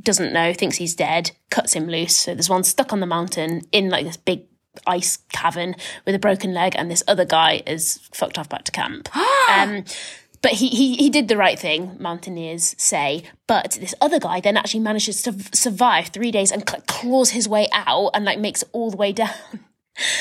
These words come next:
Speaker 1: And they were just about to leave base camp and they see him,
Speaker 2: <gasps>
Speaker 1: this, like, fucking, like,
Speaker 2: The
Speaker 1: he's, he's, he's,
Speaker 2: Yeti.
Speaker 1: like, lost two-thirds of his body weight. He's got a broken leg. He's, like, clawing his way down. Absolute <laughs> disaster. I just, <laughs> whenever I'm in a bad mood or I've had a bad day, I always think about that guy because he gets <laughs> back to base camp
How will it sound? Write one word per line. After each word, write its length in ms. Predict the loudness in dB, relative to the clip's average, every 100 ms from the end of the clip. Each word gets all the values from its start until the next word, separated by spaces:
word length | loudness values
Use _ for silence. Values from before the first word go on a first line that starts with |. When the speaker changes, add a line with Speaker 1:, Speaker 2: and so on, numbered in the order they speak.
| -2
Speaker 1:
And 140 | 2 4
they 60 |
were 60 | 4
just 260 | 4 2 2
about 280 | 2 2
to 80 | -2
leave 340 | -4 -4 -4 -2
base 260 | 0 0
camp 260 | -4 -8 -8
and 80 | -6
they 120 | -2
see 320 | 0 0 -4
him, 300 | -4 -4 -2
Speaker 2:
<gasps> 240 | -2 -2 0
Speaker 1:
this, 140 | 2
like, 160 | 0 -2
fucking, 260 | -10 -6
like, 320 | -4 -4 -4
Speaker 2:
The 80 | -2
Speaker 1:
he's, 240 | 0 2 4
he's, 100 | 2
he's, 160 | 4 4
Speaker 2:
Yeti. 20 |
Speaker 1:
like, 160 | 4 4
lost 320 | 2 2 -2
two-thirds 360 | -4 -4 -6 -6
of 60 |
his 80 | -8
body 180 | -6 -4
weight. 120 | -4
He's 100 | -4
got 140 | -4 -2
a 20 |
broken 240 | -2 -2
leg. 140 | -6 -4
He's, 100 | -4
like, 120 | -4
clawing 320 | -4 -2 -2
his 100 | -4
way 140 | -4 -2
down. 260 | -2 -4 -4
Absolute 320 | -2 -2 -2
<laughs> 20 |
disaster. 460 | -4 -4 -6 -8 -10 -6 -4 -4 0
I 120 | 2 4
just, 160 | 2
<laughs> 960 | 2 2 0 -8 -14 -18 -8 -4 -4 2
whenever 320 | 4 4 4
I'm 180 | 4 4
in 80 | 2
a 40 |
bad 240 | 4 4 4
mood 180 | 0 0
or 40 |
I've 100 | 0
had 120 | -2
a 40 | -2
bad 200 | -2 0
day, 180 | -2 -2
I 100 | -4
always 280 | -4 -4
think 140 | -2 -2
about 200 | -2 -4
that 140 | -6
guy 160 | -4 -4
because 200 | -4 -6
he 40 |
gets 240 | -2 -2 -2
<laughs> 200 | -6 -6
back 140 | -4
to 80 | -2
base 260 | 2 2 2
camp 320 | 0 -2